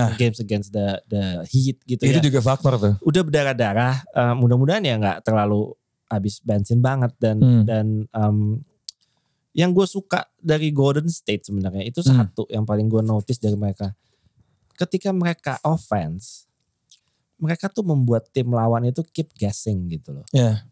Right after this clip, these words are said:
Speaker 2: Keep guessing. Ini point of attack-nya dari mana?
Speaker 1: Mhm.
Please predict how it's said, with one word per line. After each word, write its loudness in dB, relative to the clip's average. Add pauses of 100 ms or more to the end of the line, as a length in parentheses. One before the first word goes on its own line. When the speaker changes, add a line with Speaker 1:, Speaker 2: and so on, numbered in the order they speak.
(100)
Speaker 2:
Keep -8
guessing. -2
Ini 2
point -2
of -6
attack-nya -4
dari 2
mana? -2
Speaker 1:
Mhm. 4